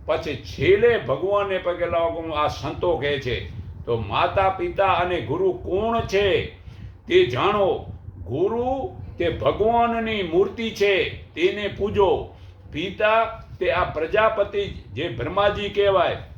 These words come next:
તેની મૂર્તિ છે, તેને પૂજો. માતા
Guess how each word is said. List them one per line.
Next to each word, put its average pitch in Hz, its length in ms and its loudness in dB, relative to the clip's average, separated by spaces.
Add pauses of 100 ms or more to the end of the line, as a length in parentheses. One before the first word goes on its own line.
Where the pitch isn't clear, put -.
તેની 180 360 0
મૂર્તિ 175 440 -2
છે, 180 200 2
તેને 175 340 0
પૂજો. 165 720 0 (340)
માતા 185 760 2